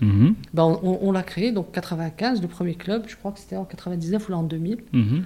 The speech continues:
Speaker 2: On a fait notre premier... Notre premier, euh, users meeting et on, on l'a fait, je me rappelle très bien, à l'hôtel Mansour,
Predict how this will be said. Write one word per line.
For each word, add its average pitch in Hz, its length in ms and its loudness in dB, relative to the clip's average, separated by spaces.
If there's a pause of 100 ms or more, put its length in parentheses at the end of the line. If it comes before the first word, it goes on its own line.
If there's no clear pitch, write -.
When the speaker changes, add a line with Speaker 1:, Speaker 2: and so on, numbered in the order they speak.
(180)
Speaker 2:
On 185 100 2
a 165 60 2
fait 220 180 0
notre 208 160 2
premier... 170 580 -2
Notre 165 180 -6
premier, 160 560 -2 (680)
euh, 170 1120 -6
users 175 420 0
meeting 262 380 -4 (100)
et 226 300 0
on, 170 380 -2
on - 20 0
l'a 170 120 0
fait, 175 180 -4
je 170 100 0
me 160 60 0
rappelle 170 280 -4
très - 160 -6
bien, 175 200 -2
à 160 40 0
l'hôtel 156 680 -4
Mansour, 220 460 -2